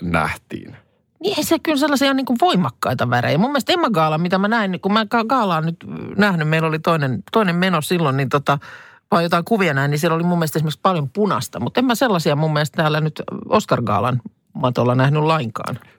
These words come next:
Speaker 1: Charlize Theron.
Speaker 2: Theron, joo.
Speaker 1: Niin, hänhän on näyttelijä.
Speaker 2: Kyllä.
Speaker 1: Niin hänellä on tämmönen Diorin upea, sininen, täysin peittävä puku.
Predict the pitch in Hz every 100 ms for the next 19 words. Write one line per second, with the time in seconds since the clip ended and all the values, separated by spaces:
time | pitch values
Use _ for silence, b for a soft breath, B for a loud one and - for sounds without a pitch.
0 | - - 147 175 190 190 160 - 120 120
1 | 104 117 98 78 - - - - 165 180
2 | 226 208 214 240 214 _ - 120 123 117
3 | 67 50 113 143 147 123 104 87 78 -
4 | - - - 202 143 139 - - 110 98
5 | b b - 190 233 185 143 139 127 113
6 | 110 101 b b b - 123 143 147 131
7 | 113 101 95 82 - _ _ _ _ 123
8 | 101 - 87 69 - - - - 104 110
9 | 180 127 92 90 _ _ _ _ - 196
10 | 226 156 110 104 90 - 80 78 - -